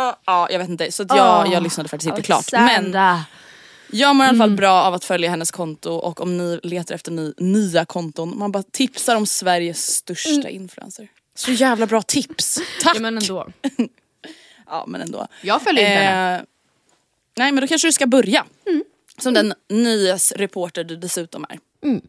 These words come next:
Speaker 1: Tack för att ni har lyssnat på veckans avsnitt.
Speaker 2: Nästa vecka ska vi prata M A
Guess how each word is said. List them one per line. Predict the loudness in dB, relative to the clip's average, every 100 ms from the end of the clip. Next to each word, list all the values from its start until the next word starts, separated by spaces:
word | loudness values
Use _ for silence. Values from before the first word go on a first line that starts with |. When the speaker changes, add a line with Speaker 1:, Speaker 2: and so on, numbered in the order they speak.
| _ _ _ _ _
Speaker 1:
Tack | 0 0
för | -2
att | 0
ni | 2
har | 2
lyssnat | 0 0 -4 -4 -16 -6
på | -4
veckans | -2 -2 0
avsnitt. | 0 0 -4 -6 -10 -20 _ _
Speaker 2:
Nästa | 0 0 2 2
vecka | 2 2 -2
ska | -4
vi | -2
prata | 2 2 4 2 2 _
M | 0 2 4 2 0 0
A | 2 2 2